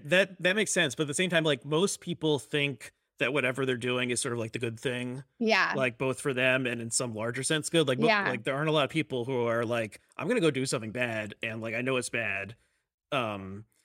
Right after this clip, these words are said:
Speaker 1: like, the mind is able to justify, you know, your actions or beliefs after the fact. And so I think the people who stormed the Capitol mostly were like, "Yeah, this is great. We're gonna do something great, and we're gonna save the country." Like, I think
Speaker 2: Yeah.
Speaker 1: people generally believe that, and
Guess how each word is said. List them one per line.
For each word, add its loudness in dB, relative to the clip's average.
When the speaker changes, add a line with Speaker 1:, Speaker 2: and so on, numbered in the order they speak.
Speaker 1:
like, -6
the -2
mind 0
is -2
able 2
to -6
justify, -4
you -2
know, -6
your -2
actions -2
or -2
beliefs 2
after 2
the 2
fact. -4
And -2
so 2
I 0
think 2
the 0
people -2
who 0
stormed 0
the 2
Capitol 2
mostly 2
were -2
like, 0
"Yeah, 8
this 4
is -2
great. 4
We're 0
gonna 4
do -6
something 0
great, 2
and -6
we're -4
gonna -2
save 2
the -4
country." -4
Like, -2
I 2
think 4
Speaker 2:
Yeah. 6
Speaker 1:
people 0
generally 4
believe 0
that, 0
and -4